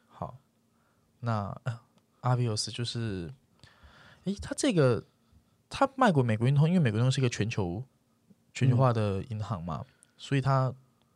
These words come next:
Speaker 1: 而且M R也是可以换 Avios 的啊。
Speaker 2: 没错。
Speaker 1: 对，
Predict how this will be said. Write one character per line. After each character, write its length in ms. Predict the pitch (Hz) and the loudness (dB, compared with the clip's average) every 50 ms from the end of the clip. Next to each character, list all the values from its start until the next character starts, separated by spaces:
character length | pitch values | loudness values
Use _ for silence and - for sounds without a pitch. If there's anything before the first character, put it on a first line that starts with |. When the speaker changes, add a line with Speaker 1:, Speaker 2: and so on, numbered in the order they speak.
| - - | -4 -2
Speaker 1:
而 60 | 135 | 2
且 280 | 139 143 123 104 - - | 2 2 2 2 0 -2
M 140 | - 127 131 | -2 0 2
R 120 | 135 131 | 2 2
也 60 | 120 110 | 2 0
是 100 | - 123 | -2 -2
可 80 | - | -2
以 20 | 117 | -2
换 280 | 113 120 107 107 110 | 0 0 0 0 -2
Avios 360 | 107 117 107 85 - - - | -2 -4 -6 -6 -6 -8 -6
的 100 | - - | -6 -8
啊。 140 | - - - - _ _ _ _ _ _ _ _ | -8 -10 -12 -20 _ _ _ _ _ _ _ _
Speaker 2:
没 140 | - 131 120 | 0 0 0
错。 320 | 113 - 131 127 117 117 - _ _ | 2 2 0 0 0 -2 -6 _ _
Speaker 1:
对， 160 | - - - | -10 -10 -10